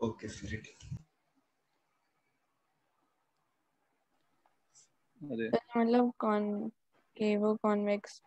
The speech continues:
Speaker 3: भी दूसरा नाम ही है या?
Speaker 2: हाँ, हाँ, उसको तुम इधर से घुमा दो तो वही बन जाएगा।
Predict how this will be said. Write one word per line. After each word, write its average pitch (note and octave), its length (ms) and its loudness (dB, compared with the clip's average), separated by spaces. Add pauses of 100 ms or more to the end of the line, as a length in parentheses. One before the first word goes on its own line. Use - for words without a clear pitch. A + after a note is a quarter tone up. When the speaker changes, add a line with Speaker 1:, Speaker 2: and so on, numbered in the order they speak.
(140)
Speaker 3:
भी G#3+ 360 0
दूसरा G#3 460 2
नाम G#3+ 280 -2
ही G#3 100 2
है F#3+ 340 -4
या? F3+ 100 -2
Speaker 2:
हाँ, B2 580 6 (180)
हाँ, A2 120 8
उसको A#2 220 2
तुम D3 200 8
इधर D3 160 12
से D3 200 10
घुमा C3+ 280 10
दो C3+ 240 4 (540)
तो E3 80 6
वही F#3 120 12
बन B2+ 200 6
जाएगा। G#2 300 0